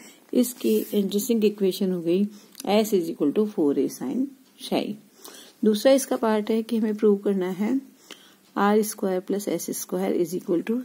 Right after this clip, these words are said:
सिक्सटीन ए स्क्वायर। एस हम निकाल चुके हैं यहाँ पर, और रो हम निकालेंगे। रो हमें पता है डीएस upon d psi होता है, ये हमने curvature के अंदर पढ़ा था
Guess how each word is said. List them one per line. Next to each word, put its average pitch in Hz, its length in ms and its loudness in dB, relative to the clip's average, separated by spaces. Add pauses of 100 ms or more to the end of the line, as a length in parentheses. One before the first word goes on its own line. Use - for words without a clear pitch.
(100)
सिक्सटीन 196 600 -2
ए 120 180 0
स्क्वायर। 107 500 -8 (760)
एस - 180 0
हम 196 100 6
निकाल 180 360 4
चुके 208 260 2
हैं 214 160 6
यहाँ 226 140 2
पर, 247 260 -2 (800)
और 196 140 6
रो 170 200 4
हम 170 160 0
निकालेंगे। 120 680 0 (460)
रो 233 360 8 (140)
हमें 214 180 2
पता 208 240 0
है 214 180 6
डीएस 190 320 0
upon 190 340 -2
d 170 140 0
psi 139 340 -4
होता 139 220 -8
है, 135 320 -8
ये 185 180 -6
हमने 180 360 -4 (500)
curvature 170 540 2
के 175 80 0
अंदर 208 320 2 (140)
पढ़ा 156 240 0
था 220 240 0